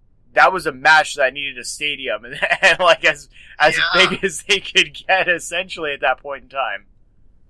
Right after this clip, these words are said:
Speaker 2: Oh, yeah. I mean, you bring up Thesz, too, right? Like, look at the name there. Lou Thesz. If any, everybody who studies the wrestling history side knows who Lou Thesz is, I would hope.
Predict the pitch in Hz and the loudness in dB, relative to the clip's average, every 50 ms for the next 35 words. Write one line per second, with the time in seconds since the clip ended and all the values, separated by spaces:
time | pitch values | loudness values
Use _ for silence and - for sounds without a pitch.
0 | _ _ _ _ _ _ - - - 110 127 151 160 - - - 92 92 92 92 | _ _ _ _ _ _ -20 -20 -20 -20 -16 -14 -14 -14 -14 -16 -20 -20 -18 -18
1 | 92 92 - _ _ _ _ _ _ _ 120 131 135 139 143 147 151 - - - | -18 -18 -20 _ _ _ _ _ _ _ -8 -8 -8 -8 -10 -14 -16 -14 -14 -14
2 | - 170 160 - - _ _ 143 143 160 - - - _ _ - - - - - | -12 -10 -12 -12 -12 _ _ -8 -6 -6 -6 -8 -12 _ _ -20 -20 -20 -20 -20
3 | - _ _ 120 117 - - - _ - 117 107 107 107 - 107 107 123 - 143 | -20 _ _ -16 -14 -14 -14 -16 _ -12 -12 -12 -12 -12 -16 _ _ -12 -12 -12
4 | - - - - - 120 113 107 107 107 117 123 123 123 _ - 98 104 101 104 | -12 -14 -18 -20 -20 -20 -20 -20 -16 -14 -12 -12 -12 -12 _ -20 -18 -16 -14 -16
5 | - - _ _ _ _ _ _ _ _ _ _ _ _ _ _ _ _ _ _ | -16 -18 _ _ _ _ _ _ _ _ _ _ _ _ _ _ _ _ _ _
6 | - - - - - 1077 1077 - - - - - - - - - - - _ _ | -20 -20 -20 -12 -8 -6 -4 -4 -6 -8 -14 -20 -20 -20 -20 -20 -20 -20 _ _
7 | _ _ _ - _ _ _ _ _ _ _ _ _ - 107 - - - 151 - | _ _ _ -20 _ _ _ _ _ _ _ _ _ -12 -12 -8 -6 -6 -6 -6
8 | - - - - - - - - - - - - - - - - - _ _ _ | -8 -12 -16 -18 -20 -12 -8 -6 -6 -6 -6 -10 -12 -12 -14 -20 -20 _ _ _
9 | - - - - - 1077 - _ _ - - - - - - _ _ - - - | -20 -20 -20 -18 -18 -18 -18 _ _ -20 -20 -20 -20 -20 -20 _ _ -20 -18 -12
10 | - 1077 1077 - - - - - - - - - - - - _ - - - - | -12 -12 -10 -12 -14 -18 -20 -18 -12 -12 -12 -12 -12 -16 -20 _ -20 -16 -10 -8
11 | 1077 - - - _ _ _ _ - 98 98 - - - - _ _ _ _ _ | -8 -8 -8 -10 _ _ _ _ -16 -14 -14 -16 -18 -20 -20 _ _ _ _ _
12 | _ 113 127 135 139 - - _ _ _ - - _ _ _ _ _ _ _ _ | _ -6 -6 -6 -6 -10 -16 _ _ _ -20 -20 _ _ _ _ _ _ _ _
13 | _ _ _ _ _ _ _ - - 98 - - - 110 123 127 - _ | _ _ _ _ _ _ _ -20 -20 -18 -18 -20 -20 -20 -20 -20 -20 _